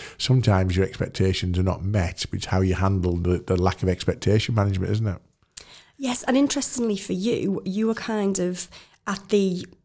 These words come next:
Speaker 2: um, I would say one of the early stages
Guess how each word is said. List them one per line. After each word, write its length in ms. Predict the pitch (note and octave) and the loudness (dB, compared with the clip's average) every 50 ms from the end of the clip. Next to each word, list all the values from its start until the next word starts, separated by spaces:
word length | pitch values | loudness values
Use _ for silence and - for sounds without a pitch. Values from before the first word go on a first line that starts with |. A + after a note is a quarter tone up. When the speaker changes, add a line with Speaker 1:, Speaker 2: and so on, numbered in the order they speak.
| _ - | _ -4
Speaker 2:
um, 420 | F#3 F#3+ F3+ F3+ F3+ F3+ E3+ F3 - _ _ _ _ _ _ - | -2 0 2 2 2 2 0 -4 -10 _ _ _ _ _ _ -4
I 60 | G3+ | -2
would 100 | F#3+ F#3+ | -2 0
say 140 | G3 - G3+ | 0 0 0
one 240 | G3 F3 F#3 G3 F#3+ | 2 2 2 2 2
of 120 | F#3+ F#3 | 2 0
the 100 | - - - | -2 -2 0
early 260 | F#3 G3 G3 G#3 G#3+ | 2 2 2 2 0
stages 680 | G3+ - - G#3 G#3+ G#3 G3 - B3+ B3+ - - - | 0 0 0 0 0 0 0 -2 0 0 0 -2 -2